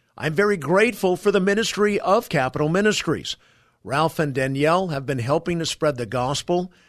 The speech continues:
and recognize that this needs to be done at all levels, local, state, national, and international. Ralph has started Bible studies with the White House Cabinet,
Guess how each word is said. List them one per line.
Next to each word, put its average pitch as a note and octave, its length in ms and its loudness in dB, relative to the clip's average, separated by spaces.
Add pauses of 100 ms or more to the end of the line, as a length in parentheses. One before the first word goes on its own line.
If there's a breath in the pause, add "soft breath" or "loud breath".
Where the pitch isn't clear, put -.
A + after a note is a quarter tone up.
(220 soft breath)
and B2 240 -8
recognize D#3 720 2
that C3 260 -2
this F#3 240 0
needs D#3+ 400 -4
to - 140 -6
be B2+ 160 -4
done D#3+ 300 2
at D3+ 100 0
all G#3+ 340 0
levels, A#2 520 -2
local, B2+ 500 0
state, - 480 -2
national, D#3 680 -4 (380 soft breath)
and F3+ 300 0
international. C3+ 960 -2 (680 soft breath)
Ralph D3 280 -2
has D3 120 0
started C#3+ 400 -2
Bible C#3+ 320 -2
studies D3+ 400 -2
with D3+ 140 -4
the E3 100 2
White C3 240 -2
House B2+ 240 -2
Cabinet, D#3 560 -4